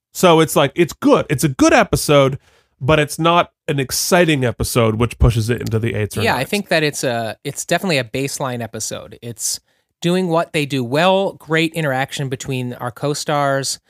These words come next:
Speaker 2: great, uh, influences by the guest stars, great setup for things to come, and,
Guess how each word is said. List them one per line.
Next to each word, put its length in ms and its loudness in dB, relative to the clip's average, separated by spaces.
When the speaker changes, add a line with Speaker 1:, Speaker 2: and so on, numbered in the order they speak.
Speaker 2:
great, 540 -2
uh, 260 -4
influences 800 -2
by 500 0
the 300 -8
guest 300 -4
stars, 760 -2
great 280 -4
setup 420 -2
for 120 -4
things 320 -6
to 80 -6
come, 400 -4
and, 400 0